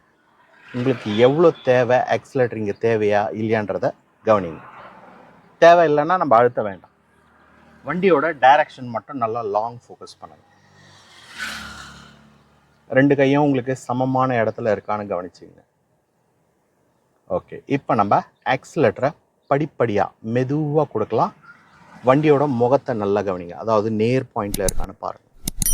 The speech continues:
கொஞ்சம் லெஃப்ட் அடக்குங்க. ஆ, அப்படியே பிடிங்க. ஆக்சிலரேட்டரை படிப்படியா கூட்டுங்க.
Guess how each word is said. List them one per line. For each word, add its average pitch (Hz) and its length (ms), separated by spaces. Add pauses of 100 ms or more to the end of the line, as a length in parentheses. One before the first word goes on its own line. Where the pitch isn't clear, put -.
(1700)
கொஞ்சம் 135 720
லெஃப்ட் 104 260
அடக்குங்க. 95 380 (580)
ஆ, 101 120
அப்படியே 107 420
பிடிங்க. 82 360 (600)
ஆக்சிலரேட்டரை 139 600 (100)
படிப்படியா 107 680
கூட்டுங்க. 113 280